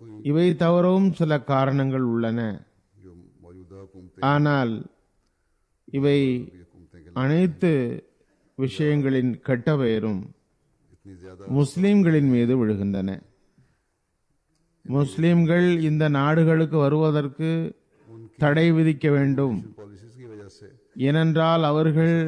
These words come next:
நம்முடன் ஒத்துப்போவதில்லை, தனியாகவே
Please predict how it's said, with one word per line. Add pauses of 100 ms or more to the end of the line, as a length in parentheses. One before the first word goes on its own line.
(280)
நம்முடன் (120)
ஒத்துப்போவதில்லை, (1400)
தனியாகவே